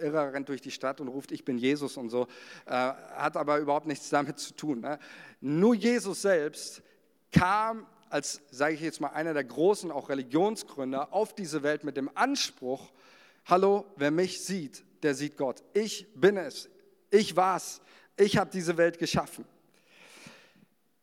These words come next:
Das ist erstmal ganz, ganz wichtig, äh, zu verstehen. Und deswegen ist der zweite logische Schritt, wir schauen uns die Person an,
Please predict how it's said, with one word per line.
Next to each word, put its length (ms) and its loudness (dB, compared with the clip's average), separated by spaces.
Das 180 8
ist 100 -6
erstmal 380 -2
ganz, 240 -2
ganz 240 0
wichtig, 520 0
äh, 220 2
zu 160 -12
verstehen. 400 0
Und 100 -2
deswegen 320 -2
ist 220 -6
der 100 -4
zweite 420 -4
logische 420 -6
Schritt, 280 -6
wir 100 -2
schauen 260 -2
uns 200 -6
die 120 -8
Person 480 -4
an, 360 -6